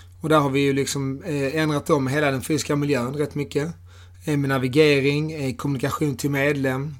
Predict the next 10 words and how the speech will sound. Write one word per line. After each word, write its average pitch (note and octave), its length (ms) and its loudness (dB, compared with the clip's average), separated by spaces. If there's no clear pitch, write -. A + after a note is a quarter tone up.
kommunikation C3 580 -4
till - 120 -14
kund, C#3+ 440 0
eh, B2+ 840 -2
och B2 160 -4
även D3 420 0
förenklat C#3 420 0
arbete C3 360 2
för B2+ 180 -2
våra, A#2 560 -2